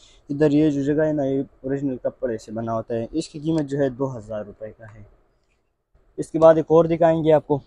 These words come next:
पचास, जो कि ज़्यादातर लोग डिमांड कर रहे हैं, पचास, अ, पचास जो है, पचास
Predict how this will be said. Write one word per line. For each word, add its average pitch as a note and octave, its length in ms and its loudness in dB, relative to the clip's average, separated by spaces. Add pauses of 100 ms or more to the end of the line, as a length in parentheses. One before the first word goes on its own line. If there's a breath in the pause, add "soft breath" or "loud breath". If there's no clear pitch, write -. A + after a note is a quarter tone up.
पचास, D3+ 560 0
जो C#3 80 -6
कि C#3 140 -4
ज़्यादातर D3 340 2
लोग C#3+ 240 0
डिमांड C#3 320 0
कर D3+ 140 -4
रहे D3+ 100 -2
हैं, C3+ 100 -8
पचास, C#3 440 2
अ, B2+ 340 8
पचास D3 460 4
जो C#3 180 2
है, C#3+ 80 0
पचास - 760 -2